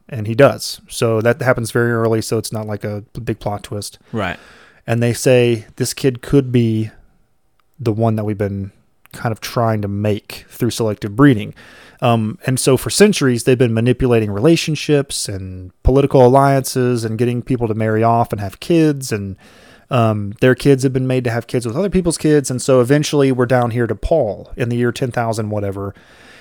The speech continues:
Speaker 1: And they're like, "He might be one of them. And if he is, then great. This is a big, the big deal." So in order to kind of prepare the way, the Bene Gesserit sends in agents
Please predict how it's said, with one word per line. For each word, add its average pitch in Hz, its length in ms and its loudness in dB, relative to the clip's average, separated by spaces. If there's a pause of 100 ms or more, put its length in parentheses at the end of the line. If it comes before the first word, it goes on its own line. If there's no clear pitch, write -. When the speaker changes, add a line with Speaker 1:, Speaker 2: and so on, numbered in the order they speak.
Speaker 1:
And 123 140 0
they're 123 80 2
like, 117 200 2
"He 135 140 0
might 131 400 0
be 120 160 0
one 104 200 -6
of - 120 -20
them. - 240 -16 (200)
And 113 580 -6 (100)
if - 200 -6
he 123 140 0
is, 135 520 2
then 107 220 -4
great. 120 360 2 (340)
This 113 200 -8
is 107 140 -8
a 107 80 -4
big, 110 280 -6 (180)
the 131 120 0
big 120 300 -4
deal." 117 360 0 (440)
So - 180 4
in 135 60 6
order 185 180 4
to 185 100 -2
kind 165 200 -2
of 131 80 -2
prepare 156 520 2
the 127 120 2
way, 113 600 -2
the - 60 -4
Bene 135 200 -2
Gesserit 127 480 -2
sends 127 400 -6
in 104 440 -8 (280)
agents 107 680 -6